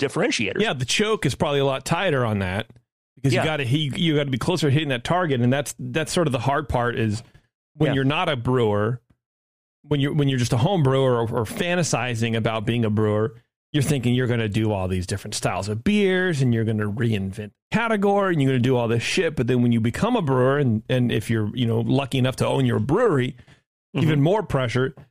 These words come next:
Speaker 2: to make money, and you have to brew the
Speaker 1: Yeah.
Speaker 2: styles that people are buying, and you have to focus your attention and focus your craft and hone it
Speaker 1: Mm-hmm.
Speaker 2: to mi-, to,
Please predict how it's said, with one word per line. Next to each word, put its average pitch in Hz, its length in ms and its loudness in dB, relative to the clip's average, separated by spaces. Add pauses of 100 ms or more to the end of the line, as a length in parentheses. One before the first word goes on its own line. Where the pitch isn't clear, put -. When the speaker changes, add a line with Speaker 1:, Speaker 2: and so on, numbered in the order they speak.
(160)
Speaker 2:
to 143 100 2
make 127 220 0
money, 131 420 0
and 113 140 -2
you 113 80 2
have 123 400 -2
to 160 100 0
brew 127 160 2
the 120 80 0
Speaker 1:
Yeah. 120 60 -2
Speaker 2:
styles 120 240 0
that 113 80 -2
people 117 240 0
are 110 80 0
buying, 123 580 -4 (800)
and 127 460 0
you 135 140 4
have 127 400 -2
to 123 140 2
focus 131 760 0
your 123 380 2
attention 156 540 -2
and 117 160 -2
focus 170 360 -2
your 113 100 0
craft 160 420 -4
and 113 120 0
hone 214 260 2
it 101 180 -6 (720)
Speaker 1:
Mm-hmm. 135 140 0
Speaker 2:
to 170 140 2
mi-, 131 380 2
to, 123 380 2